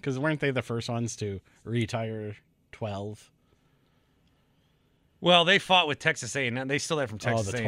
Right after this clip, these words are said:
Speaker 2: M.
Speaker 1: twelfth man. Yeah.
Speaker 2: Yeah.
Speaker 1: So it's just, it would be kind of a gimmick of what they do.
Speaker 2: Yeah. Your chance to win Summerfest tickets coming up. Uh, we are asking you how you think this Brewers season ends.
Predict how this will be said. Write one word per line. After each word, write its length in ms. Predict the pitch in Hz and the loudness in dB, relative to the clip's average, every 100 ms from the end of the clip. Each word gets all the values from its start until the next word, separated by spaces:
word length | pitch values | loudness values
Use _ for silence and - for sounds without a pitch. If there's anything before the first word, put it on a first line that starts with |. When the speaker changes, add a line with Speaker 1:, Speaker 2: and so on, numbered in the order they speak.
| 110 | -2
Speaker 2:
M. 60 | |
Speaker 1:
twelfth 140 | 110 110 | -2 -2
man. 400 | 110 101 90 85 - _ _ | -4 -6 -10 -14 -18 _ _
Yeah. 380 | - 80 82 82 - _ _ _ _ - | -18 -16 -14 -16 -18 _ _ _ _ -16
Speaker 2:
Yeah. 280 | 107 101 95 - _ _ _ _ - | -12 -10 -12 -16 _ _ _ _ -14
Speaker 1:
So 440 | - 90 87 101 147 | -10 -8 -8 -10 -8
it's 180 | 139 | -6
just, 200 | 151 - | -6 -6
it 120 | - 165 | -4 -4
would 140 | 156 | -2
be 160 | 151 143 | -2 -2
kind 260 | - 131 | -2 -2
of 100 | 120 | -2
a 120 | 110 95 | -4 -6
gimmick 400 | 95 101 95 101 | -6 -8 -8 -10
of 160 | 87 | -10
what 160 | 90 - | -10 -10
they 220 | 117 101 87 | -6 -6 -6
do. 280 | 71 69 - _ _ _ | -12 -18 -20 _ _ _
Speaker 2:
Yeah. 220 | 101 101 92 - - - | -14 -12 -14 -20 -20 -6
Your 100 | - 208 | -2 4
chance 280 | 262 254 | 4 4
to 80 | 240 | 2
win 100 | 240 | 0
Summerfest 540 | - 247 247 262 233 - | 2 2 2 2 2 2
tickets 300 | 240 220 - | 2 0 2
coming 280 | 220 208 202 | 2 4 6
up. 280 | 202 208 - _ _ _ _ - | 4 2 -8 _ _ _ _ -4
Uh, 340 | 147 151 151 | 2 4 4
we 200 | 151 180 170 | 2 4 6
are 200 | 160 170 | 6 6
asking 420 | 180 175 190 180 | 4 4 0 0
you 100 | 156 | 4
how 80 | 170 | 4
you 140 | 165 | 2
think 200 | 175 165 | -2 -4
this 160 | 147 117 | -6 -4
Brewers 340 | 156 180 151 | 0 0 0
season 360 | 165 165 143 - | -2 -2 -2 -2
ends. 560 | 156 151 120 110 - | 0 0 -2 -6 -10